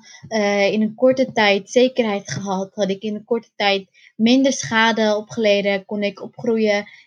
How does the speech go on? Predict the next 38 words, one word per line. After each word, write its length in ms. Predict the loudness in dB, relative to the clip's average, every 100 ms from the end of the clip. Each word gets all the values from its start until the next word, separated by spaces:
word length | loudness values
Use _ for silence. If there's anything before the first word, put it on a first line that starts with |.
| -6
in 80 | -2
een 80 |
Nederlandse 520 | 0 2 2 0 0 0
wijk 680 | 2 4 2 0 _ -20 _
waar 260 | 0 2
ik 120 | 0 0
een 120 | -4
stabiele, 840 | 0 -2 0 0 2 2 0 -4 -6
eh, 280 | -6 -4 -4 -6
zekerheid 720 | -2 0 0 2 2 2 -2
had. 240 | -4 -2
Waar 120 | -2
ik 120 | -6
een 60 | -8
stabiele 400 | -10 -6 -4 -4
school 420 | -4 0 0 0
had. 300 | 2 2 2 -6 -20 -20 -20 _
En 460 | 2 2 2 -2 -6
zo 240 | 2 4
maar 200 | 4 4
door. 360 | 4 4 4 4
Dan 120 | 0
had 160 | -4 -2
mijn 180 | 0
zusje 320 | 0 -2 -2 0
de 140 | 4
juiste 320 | 4 2 -2
zorg 220 | -4 -4
gekregen. 520 | -4 -8 -2 -2 -2 -6
Had 160 | -4
mijn 160 | -2 -2
zusje 500 | 0 -2 0 0 0 -8 -8
hulpmiddelen 680 | 0 2 2 2 2 0 -2
gekregen. 840 | -4 -2 0 0 -2 -4 -4 -4 -8 -18 -20 _ _
Eh, 300 | -2 0 0 -4 _
kon 160 | 2 2
het 140 | 4
leven 800 | 4 4 4 4 4 2 0